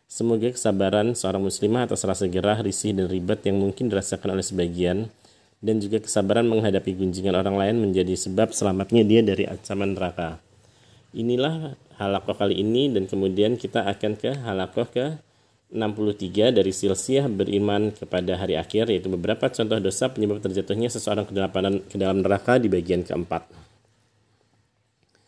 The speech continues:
Ah, yaitu dosa, eh, di antara dosa yang bisa menyebabkan seseorang terjatuh ke dalam neraka adalah dosa wanita yang tidak bersyukur kepada suaminya. Rasulullah shallallahu alaihi wasallam bersabda,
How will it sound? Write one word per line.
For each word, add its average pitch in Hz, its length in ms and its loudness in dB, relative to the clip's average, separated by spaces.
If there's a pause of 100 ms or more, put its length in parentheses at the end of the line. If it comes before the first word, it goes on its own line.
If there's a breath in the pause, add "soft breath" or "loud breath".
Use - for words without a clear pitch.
(640)
Ah, 101 160 -4
yaitu 92 320 -2
dosa, 151 640 2
eh, 113 80 0
di 107 80 0
antara 120 240 2
dosa 127 320 0
yang 139 80 0
bisa 113 160 -4
menyebabkan 104 400 0
seseorang 104 400 0
terjatuh 107 400 0
ke - 80 -4
dalam 101 240 2
neraka 101 320 2
adalah 95 160 -2
dosa 95 320 0
wanita 101 320 0
yang 123 160 2
tidak 92 320 -2
bersyukur 90 400 -6
kepada 92 320 -4
suaminya. 85 480 -4 (640 soft breath)
Rasulullah 135 560 2
shallallahu 117 400 4
alaihi 107 240 4
wasallam 107 400 0
bersabda, 90 640 -4